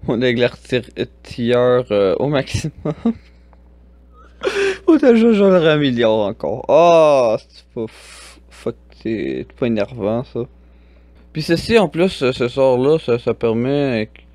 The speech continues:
pour deux, euh, pour une heure complète. C'est-à-dire on sauve un peu de temps. Au moins.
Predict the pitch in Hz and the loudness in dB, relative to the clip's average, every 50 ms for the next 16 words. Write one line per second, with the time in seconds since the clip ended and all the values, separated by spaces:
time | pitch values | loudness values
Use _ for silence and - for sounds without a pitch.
0 | - - - - - - - 120 117 117 127 127 120 117 113 113 104 101 101 98 | -20 -20 -20 -20 -20 -12 -10 -10 -10 -8 -4 -2 0 0 2 2 2 2 2 0
1 | 98 101 - - 117 117 117 117 113 113 113 113 - - - 101 - - - 95 | 0 -2 -4 -8 -6 -6 -4 -4 -2 -2 -4 -6 -8 -10 -12 -14 -14 -12 -12 -12
2 | 107 120 - _ - - - 104 117 113 104 101 92 85 - - - 120 120 117 | -12 -12 -14 _ -20 -18 -16 -12 -10 -8 -8 -8 -8 -10 -12 -12 -12 -10 -10 -10
3 | 104 107 - 113 113 - - - - - - - - - - - - - - - | -10 -10 -12 -14 -16 -16 -18 -18 -18 -18 -18 -20 -20 -20 -20 -20 -20 -20 -20 -20
4 | - - - - _ _ - - _ - 123 123 123 120 117 117 113 117 127 | -20 -20 -20 -20 _ _ -20 -20 _ -8 -6 -4 -4 -4 -4 -4 -4 -6 -8